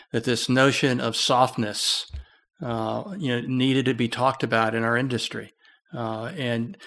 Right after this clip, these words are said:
your generation is the one can, that can do it comfortably, can do it in, in a fashion that is, that it doesn't seem strange.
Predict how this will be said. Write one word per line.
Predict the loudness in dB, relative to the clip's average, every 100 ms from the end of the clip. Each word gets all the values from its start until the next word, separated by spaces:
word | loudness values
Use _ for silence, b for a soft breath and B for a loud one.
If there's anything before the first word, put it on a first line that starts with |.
| B
your | 2 4
generation | 6 4 6 4 2 0
is | 0 0
the | 0
one | 2 2 2
can, | -4 -4
that | -4 -2
can | -2
do | 2 4
it | 2 -2 b b
comfortably, | -2 0 0 -4 -6 -8 -14 _ _ _
can | -6 -2
do | 2 4
it | 4
in, | 0 -2
in | -2 -4
a |
fashion | -2 2 2 2 -2
that | -2 -2
is, | -6 -8 -6
that | -4
it | -2
doesn't | 2 0 0 -4
seem | 0 2 2 0
strange. | -2 0 2 2 -2 -6 -14 -16